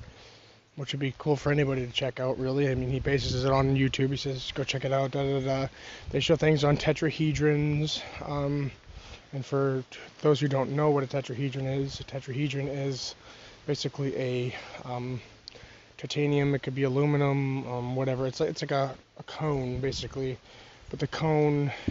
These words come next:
is, um, <sighs> has a circumference with a point, and it is, um, what's that word?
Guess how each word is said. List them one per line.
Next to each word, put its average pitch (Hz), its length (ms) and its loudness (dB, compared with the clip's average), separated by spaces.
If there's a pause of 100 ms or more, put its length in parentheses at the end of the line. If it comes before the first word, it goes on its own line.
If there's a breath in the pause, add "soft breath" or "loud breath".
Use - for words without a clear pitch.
(240 loud breath)
is, 135 380 -4
um, 131 340 -4 (1120 loud breath)
<sighs> - 60 -10 (420 loud breath)
has 143 180 -4
a 139 200 0 (100)
circumference 185 1000 0
with 143 100 -8
a 135 60 -6
point, - 580 -2 (840 soft breath)
and 147 320 0
it 156 180 4
is, 143 400 4
um, 131 420 2 (1200 loud breath)
what's 123 220 -4
that 127 120 -2
word? 127 320 -4